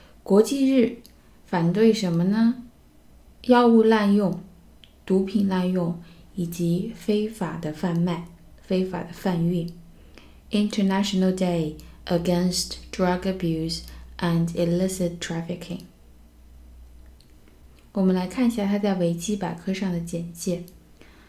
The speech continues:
The International Day Against Drug Abuse and Illicit Trafficking is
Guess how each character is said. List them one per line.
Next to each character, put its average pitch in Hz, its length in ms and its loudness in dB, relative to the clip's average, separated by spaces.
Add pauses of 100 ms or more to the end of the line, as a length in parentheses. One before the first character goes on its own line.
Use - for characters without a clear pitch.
(300)
The 226 140 4
International 233 720 4
Day 208 420 0
Against 190 720 -2 (100)
Drug 196 340 -2
Abuse 170 680 -4
and 170 240 -4
Illicit 185 580 -4
Trafficking 185 680 -8 (500)
is 185 440 0